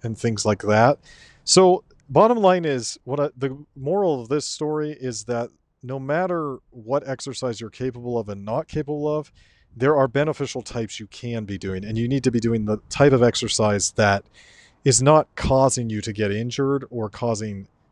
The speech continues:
health problems in you, but is actually helping you to improve your health. And there's a lot of different exercises out there.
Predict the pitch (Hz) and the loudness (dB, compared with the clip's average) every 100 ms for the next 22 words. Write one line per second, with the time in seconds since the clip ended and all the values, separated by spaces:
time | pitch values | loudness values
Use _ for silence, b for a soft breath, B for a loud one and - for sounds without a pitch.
0 | _ _ - 117 - 113 107 98 95 104 | _ _ -2 -2 -4 -6 -4 -4 -8 -10
1 | 98 90 87 - - _ b b b b | -10 -10 -12 -14 -20 _ b b b b
2 | - 117 110 104 110 - 113 107 101 - | 2 4 4 2 2 0 -2 -2 -2 -4
3 | 117 107 104 98 92 - 98 87 - 147 | -4 -4 -4 -6 -8 -8 -8 -6 4 4
4 | 123 92 80 82 - - b b b b | 4 0 -4 -6 -8 -20 b b b b
5 | b 123 123 123 127 143 139 131 127 117 | b -2 2 6 8 8 6 0 -4 -6
6 | - 120 - 110 101 101 101 98 - 87 | -8 -10 -6 -8 -8 -10 -8 -10 -10 -14